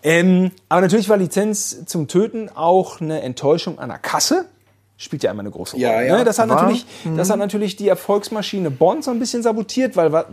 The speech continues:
Speaker 1: was waren die Misserfolge von James Bond? Also eigentlich gab's in der
Speaker 2: Nee, liefen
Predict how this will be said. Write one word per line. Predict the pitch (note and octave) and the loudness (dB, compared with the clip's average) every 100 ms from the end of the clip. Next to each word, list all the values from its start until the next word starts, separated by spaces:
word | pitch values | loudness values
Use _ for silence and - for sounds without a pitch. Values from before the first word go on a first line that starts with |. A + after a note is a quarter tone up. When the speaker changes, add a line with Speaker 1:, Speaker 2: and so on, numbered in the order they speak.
| G#2 | -4
Speaker 1:
was | B2 D#3 D3 | -4 -2 -2
waren | D3+ F3+ E3 | 0 0 0
die | C3+ | 0
Misserfolge | D3+ G3+ - B2 - A#2+ A#2 G#2 | 0 0 -2 -4 0 0 0 -2
von | G#2+ | -8
James | G#2+ G2 - | -8 -8 -2
Bond? | C#3+ A#2+ | -2 -2
Also | A#2 - - - - | -6 -8 -10 -20 -14
eigentlich | - A2 E3+ F#3+ E3+ - | -2 0 2 0 -2 -2
gab's | G#2 G#2 - - - - _ | 0 0 -2 -6 -6 -10 _
in | A#2+ A#2+ | -10 -2
der | B2+ | 2
Speaker 2:
Nee, | |
liefen | B2 | 2